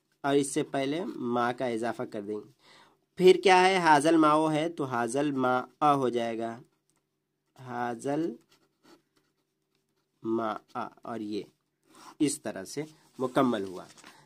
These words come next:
"यह पानी कितना ठंडा है।" "अन्नुजूमु जमीलतुन", सितारे खूबसूरत है, "मा अजमला" हो जाएगा, अजमला, मा बढ़ाएंगे, "मा अजमला", "मा अजमला नुजूमा" हो जाएगा,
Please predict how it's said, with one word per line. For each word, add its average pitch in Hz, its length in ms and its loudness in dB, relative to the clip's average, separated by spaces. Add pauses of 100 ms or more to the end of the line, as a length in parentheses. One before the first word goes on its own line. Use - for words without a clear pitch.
(140)
"यह 170 200 4
पानी 160 380 4
कितना 202 440 2
ठंडा 131 340 -2
है।" 92 300 -16 (640)
"अन्नुजूमु 202 640 8
जमीलतुन", 190 800 8
सितारे 165 520 4
खूबसूरत 175 640 0
है, 170 260 -2 (320)
"मा 180 420 6 (100)
अजमला" 123 540 2
हो 117 140 -6
जाएगा, 117 320 -2
अजमला, 156 400 2 (480)
मा 147 180 4
बढ़ाएंगे, 165 520 4
"मा 151 200 6
अजमला", 160 640 2 (720)
"मा 156 260 6
अजमला 156 800 2
नुजूमा" 151 640 8
हो 143 160 4
जाएगा, 90 360 -8